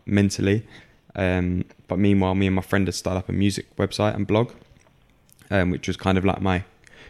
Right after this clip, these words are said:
creative outlet, I guess, and his as well, 'cause he was working in a shoe shop. Um, so that went on for two and a half years. Meanwhile, we built up this website over time. We started getting a bit of recognition within the music industry for it. Um, and then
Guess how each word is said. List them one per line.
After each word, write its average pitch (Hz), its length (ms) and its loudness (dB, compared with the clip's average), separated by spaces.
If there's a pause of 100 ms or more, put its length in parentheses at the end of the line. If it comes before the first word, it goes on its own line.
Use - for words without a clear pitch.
(120)
creative 95 340 0
outlet, 98 360 0
I 95 60 -2
guess, 110 340 -2
and 95 180 -2
his 107 240 2
as 92 100 -6
well, 101 220 0 (320)
'cause - 80 -16
he - 80 -2
was 92 100 -2
working 95 280 0
in 92 100 0
a - 20 -4
shoe 98 220 0
shop. - 360 -2 (880)
Um, 107 580 2 (640)
so - 120 0
that 113 40 4
went 127 120 4
on 120 60 0
for 113 80 -8
two - 140 -2
and 110 100 4
a 104 40 2
half 104 260 2
years. 104 400 2
Meanwhile, 104 360 2
we 101 140 2
built 104 280 2
up 98 140 -4
this 98 140 -6
website 98 380 0
over 95 140 -2
time. 98 520 -2
We 95 80 0 (100)
started - 260 -6
getting 90 120 -2
a 95 40 -2
bit 82 100 -4
of 92 80 -6
recognition 104 560 0
within 98 180 0
the 98 60 0
music 107 320 0
industry 98 380 -2
for 101 300 0
it. 98 160 -2 (500)
Um, 95 440 0
and 98 200 0
then 98 480 2